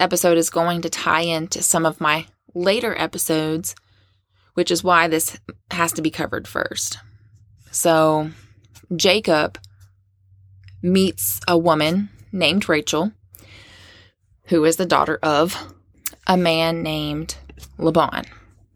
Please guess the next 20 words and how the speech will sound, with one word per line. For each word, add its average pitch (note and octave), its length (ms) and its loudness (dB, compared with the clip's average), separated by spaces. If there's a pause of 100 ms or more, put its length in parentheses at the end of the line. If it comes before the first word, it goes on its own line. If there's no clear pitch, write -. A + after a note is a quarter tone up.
(300)
The E3+ 120 -2
thing G#3+ 400 2
was E3 480 2
that D#3 440 2 (720)
Jacob A3 440 0
wanted G3 300 -4
to E3+ 60 -8
marry E3+ 340 -8
Rachel, - 580 -6 (520)
but E3+ 100 0
the E3+ 80 2
problem A#3+ 380 2
was F#3 160 0
that D#3+ 240 0
Rachel F#3 280 0
had F#3 140 -2
an F3 160 -6
older E3 240 -2
sister, C3 680 -4 (160)
Leah, D#3+ 580 2